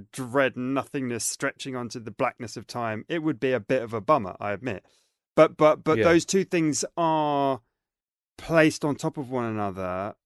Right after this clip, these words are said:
Speaker 1: um,
Speaker 2: I,
Speaker 1: and I think
Speaker 2: mm.
Speaker 1: there's, uh,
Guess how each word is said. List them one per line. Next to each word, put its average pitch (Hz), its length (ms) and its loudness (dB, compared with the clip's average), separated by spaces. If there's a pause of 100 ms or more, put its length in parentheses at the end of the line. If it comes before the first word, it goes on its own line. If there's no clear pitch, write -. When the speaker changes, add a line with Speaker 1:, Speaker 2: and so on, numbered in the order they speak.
Speaker 1:
um, 110 720 -4 (140)
Speaker 2:
I, 95 160 -6
Speaker 1:
and 92 100 -2
I 127 180 2
think 156 420 -2
Speaker 2:
mm. - 140 -18 (460)
Speaker 1:
there's, 135 260 -2
uh, - 1040 -14